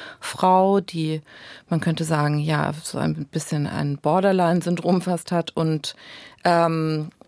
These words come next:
ja, wird halt von ihr zum Teil sehr nah an sich herangelassen. Die beiden haben sehr viel Spaß zusammen, befreunden sich eigentlich fast, wird dann aber auch wieder brutal weggestoßen und gerät so langsam eigentlich unter die Kontrolle, kann man sagen, von Sissi.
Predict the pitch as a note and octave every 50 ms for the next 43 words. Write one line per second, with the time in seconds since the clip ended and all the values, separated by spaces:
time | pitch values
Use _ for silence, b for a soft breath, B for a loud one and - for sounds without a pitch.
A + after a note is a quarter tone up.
0 | _ - - - E3 F#3+ G#3 F#3 D3 C#3 D3 D#3+ E3 - - E3+ D#3 - - -
1 | E3 D#3+ D#3+ - - D#3+ E3 D#3+ D#3 - - - D#3+ D3 - - - D3+ D#3 D#3
2 | D#3+ E3 E3 D#3+ D#3+ D#3+ D#3+ D3+ - F#3 F3+ F3 F3 E3+ D#3+ D3+ - D#3 D3+ D#3
3 | D3+ - D#3+ E3 - A3+ A#3+ A3+ G3+ G3 F#3 F3+ E3+ E3+ E3+ - F3+ E3+ E3 D#3+
4 | D3+ D#3 D3+ D#3 D3+ D#3 D3+ D3+ D#3 D#3 D3+ D#3 D#3 - - D3+ - - - E3
5 | D#3+ D#3+ - - - E3+ E3 E3 D#3+ D#3+ D3+ - D3+ - - - D#3 D#3+ E3+ F3
6 | - - E3+ F3 E3+ - - D#3+ D#3+ - - - - D3+ D3+ - - - E3+ E3+
7 | - D#3+ E3 D#3 D3+ D#3 - D#3 D3+ - D#3+ D#3 D3+ D3+ - D#3 D3+ - - D#3
8 | D#3 D3+ D#3 D#3 D#3+ - F3 - - - D#3 D#3 - - E3 E3+ B B B B
9 | B B B B B B B - E3 E3 D#3 - - E3+ D#3+ D#3 D#3+ D#3+ D#3+ D#3+
10 | - E3 D#3+ D3+ D3 D3 D3+ D#3 D3+ D#3+ D#3 D3+ D3+ - - D3 D3 D3 D3+ D3
11 | - D3+ C#3+ - B B B B B B B B B B - - D3+ D#3 C#3+ -
12 | D#3 D3 - - D3+ - - D3+ D3+ - - - F#3 A3 G3+ - - E3+ E3 E3+
13 | E3+ E3 F3 D#3+ E3+ - F3 E3+ - D#3+ D3+ D3+ D3+ E3 E3+ E3+ - - D3+ D3
14 | - - A2+ - D3+